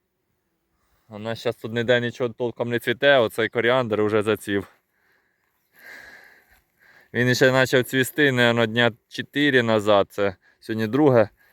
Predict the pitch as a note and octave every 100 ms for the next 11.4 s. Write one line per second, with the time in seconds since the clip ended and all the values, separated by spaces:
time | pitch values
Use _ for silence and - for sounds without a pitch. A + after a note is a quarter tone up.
0 | _ - A2 F#2+ F#2+ G2+ A2+ - - -
1 | B2 C#3 B2+ A2+ A2+ A2+ - A#2 A2 A#2
2 | A2+ - G2 F2+ _ _ _ _ _ _
3 | _ A2 - A#2 B2 A#2 G2+ A#2 B2+ A#2+
4 | A2+ A#2+ - C#3 C#3 A#2 A2+ A2 A2 A2
5 | B2 G#2+ - _ _ _ _ _ _ A2
6 | A#2+ A2+ C#3+ C#3+ - A#2+ C3 A#2+ A#2+ A#2+
7 | A2+ - A2 A2 A2+ A2+ G#2+ G#2 - G#2+
8 | G#2 G2+ G2 _ _ _ _ - A2 A#2+
9 | A2+ A2 A2+ A2+ A2+ A2+ A2 A#2+ A#2 G#2+
10 | G2+ _ - G2 F#2+ - _ _ - A2+
11 | - C#3 D3 A#2+